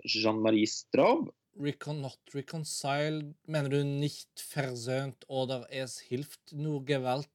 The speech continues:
Speaker 2: wo Gewalt herrscht?
Speaker 1: Ja, det er den jeg mener.
Speaker 2: <laughs> Ja.
Speaker 1: Og
Speaker 2: Jeg ville
Speaker 1: den
Speaker 2: bare sjekke om det var den du mente, men ja.
Speaker 1: Det var den, fra nitten sekstifem. Eh, den var også, tror jeg, bare femtiseks minutter. Den ble regnet som en spillefilm,
Speaker 2: Mm.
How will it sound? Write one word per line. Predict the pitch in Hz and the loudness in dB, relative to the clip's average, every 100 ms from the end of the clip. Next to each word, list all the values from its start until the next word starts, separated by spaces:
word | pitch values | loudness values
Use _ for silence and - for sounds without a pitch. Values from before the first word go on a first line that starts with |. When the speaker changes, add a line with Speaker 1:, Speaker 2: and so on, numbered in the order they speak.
| - | -12
Speaker 2:
wo | 120 123 | -6 -6
Gewalt | 120 110 120 117 _ _ - | -4 -4 -4 -6 _ _ -20
herrscht? | 120 - - - - _ _ - | -18 -8 -8 -8 -14 _ _ -4
Speaker 1:
Ja, | 127 131 | 2 2
det | - - | 2 4
er | 165 | 6
den | 196 190 | 6 6
jeg | 170 | 4
mener. | 180 165 180 180 - 202 | 4 2 0 -2 2 2
Speaker 2:
<laughs> | - | 6
Ja. | 175 170 - _ - | 4 4 2 _ -4
Speaker 1:
Og | 160 | 2
Speaker 2:
Jeg | 160 | 8
ville | 190 | 10
Speaker 1:
den | 190 | 12
Speaker 2:
bare | 202 | 10
sjekke | 220 160 | 8 6
om | 170 | 6
det | 175 | 8
var | |
den | 160 156 | 8 6
du | |
mente, | 156 120 143 | 2 2 -2
men | 139 139 | -2 -4
ja. | 139 131 - - 165 | -4 -4 -6 -18 -16
Speaker 1:
Det | 175 185 | 2 4
var | 165 170 | 6 6
den, | 180 214 - _ _ - | 4 0 -8 _ _ -6
fra | 110 | -4
nitten | 110 117 104 104 | -2 -4 -4 -4
sekstifem. | 101 - - 113 135 165 165 | -2 -4 -4 0 2 0 -2
Eh, | - 123 123 123 | 0 2 6 6
den | 117 92 | 4 0
var | 113 117 113 | 2 4 4
også, | - 156 | 2 0
tror | 160 185 | 2 2
jeg, | 240 | 2
bare | 196 151 151 | 2 2 2
femtiseks | 143 - 160 - - | -2 -2 -2 -2 -2
minutter. | 147 131 110 214 | 2 4 4 4
Den | 180 156 | 6 6
ble | 139 143 | 6 6
regnet | 180 127 117 127 | 6 2 0 -4
som | - 110 104 | -4 -2 -2
en | 110 | -4
spillefilm, | 117 - 104 95 139 196 226 | -4 0 2 4 2 2 -4
Speaker 2:
Mm. | - 113 | -10 -12